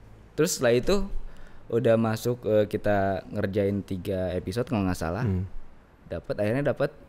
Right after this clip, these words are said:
Speaker 1: eh, jam tayang.
Speaker 2: Hmm.
Speaker 1: Tayang lah. Nah, alhamdulillah sih setelah, eh, dua episode itu ada namanya.
Speaker 2: Oh,
Speaker 1: Akhirnya
Speaker 2: ada
Speaker 1: namanya
Speaker 2: namanya.
Speaker 1: Randy.
Speaker 2: Walaupun, walaupun sebenarnya kalau misalkan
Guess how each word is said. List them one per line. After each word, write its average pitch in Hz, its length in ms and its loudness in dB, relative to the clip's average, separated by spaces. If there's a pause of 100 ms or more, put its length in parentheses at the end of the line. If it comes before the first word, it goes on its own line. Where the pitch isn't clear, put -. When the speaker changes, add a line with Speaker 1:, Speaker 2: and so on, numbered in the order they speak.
Speaker 1:
eh, 113 500 0
jam 117 220 0
tayang. 120 480 2 (240)
Speaker 2:
Hmm. 104 300 -4
Speaker 1:
Tayang 127 500 2
lah. 151 320 -2 (1000)
Nah, 110 200 0
alhamdulillah 139 320 4
sih 151 160 4
setelah, 127 420 2
eh, 113 360 6 (320)
dua 127 240 4
episode 123 260 2
itu 156 300 0 (140)
ada 123 180 2
namanya. 147 560 2
Speaker 2:
Oh, 113 100 4
Speaker 1:
Akhirnya 120 160 6
Speaker 2:
ada - 140 4
Speaker 1:
namanya 160 220 4
Speaker 2:
namanya. 160 120 6
Speaker 1:
Randy. 165 260 4 (120)
Speaker 2:
Walaupun, 143 520 4
walaupun 151 360 2
sebenarnya 143 720 2
kalau 127 200 2
misalkan 123 680 2